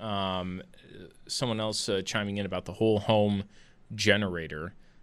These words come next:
that you can install them, put them in several years ago.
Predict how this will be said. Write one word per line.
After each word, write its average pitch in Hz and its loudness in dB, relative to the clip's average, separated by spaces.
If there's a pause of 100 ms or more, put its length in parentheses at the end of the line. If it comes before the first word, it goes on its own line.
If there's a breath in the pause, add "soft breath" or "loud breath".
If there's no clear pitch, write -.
(140)
that 92 -2
you 101 -6
can 87 -4
install 98 2
them, 98 0
put 101 -2
them 92 -4
in 98 0
several 95 0
years 101 -2
ago. 104 -2